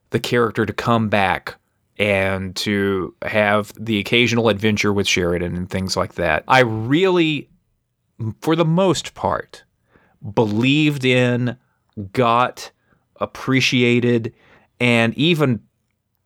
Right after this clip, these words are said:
fanboyed and even role modeled a little bit Sinclair. So it's hard. Maybe that's one of the reasons why it was hard for me to watch this episode, was that I like the character so much. And to this day, I'm,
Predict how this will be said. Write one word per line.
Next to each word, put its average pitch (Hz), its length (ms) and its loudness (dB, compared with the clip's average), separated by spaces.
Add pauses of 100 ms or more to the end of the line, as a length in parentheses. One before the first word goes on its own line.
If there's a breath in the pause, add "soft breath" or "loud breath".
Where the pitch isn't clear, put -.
(100)
fanboyed 135 720 0
and 117 100 2
even 127 200 4
role 120 300 2
modeled 104 380 0
a 95 40 -2
little 95 300 -2
bit 87 320 -4 (200)
Sinclair. 87 680 -2
So 123 220 0
it's 139 140 0
hard. 151 560 0 (320 loud breath)
Maybe 151 220 2
that's 160 240 0
one 143 120 2
of 131 60 4
the 120 80 0
reasons 123 340 0
why 113 220 2
it 110 220 0
was 107 240 0
hard 113 420 0
for 113 100 -2
me 107 160 0
to 101 80 -2
watch 117 360 0
this 90 220 -4
episode, 87 440 -2
was 98 300 -4
that 92 120 -2
I 95 60 2
like 98 220 2
the - 80 -12
character 120 400 0
so - 180 -4
much. 82 320 -6 (500 loud breath)
And 123 640 2
to 147 120 0
this 127 160 2
day, 123 320 2
I'm, 104 320 0